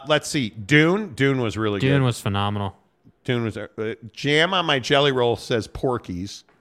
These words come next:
Speaker 1: Porky's was a good movie.
Speaker 2: The Sandlot?
Speaker 1: Oh, Saving Private Ryan.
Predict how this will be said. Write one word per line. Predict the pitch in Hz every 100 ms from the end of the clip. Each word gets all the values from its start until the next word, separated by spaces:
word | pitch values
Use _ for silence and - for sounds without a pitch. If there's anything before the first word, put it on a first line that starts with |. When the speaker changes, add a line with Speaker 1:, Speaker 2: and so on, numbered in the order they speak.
| _ _
Speaker 1:
Porky's | 131 147 139 98
was | 104
a | 87
good | 95 87
movie. | 92 90 82 -
Speaker 2:
The | 127
Sandlot? | - 139 139 160 175 - _ _ _ _ _ _
Speaker 1:
Oh, | - 127 147 160 156 151 147
Saving | - 143 139 135 127
Private | 131 123 120
Ryan. | 117 120 117 101 95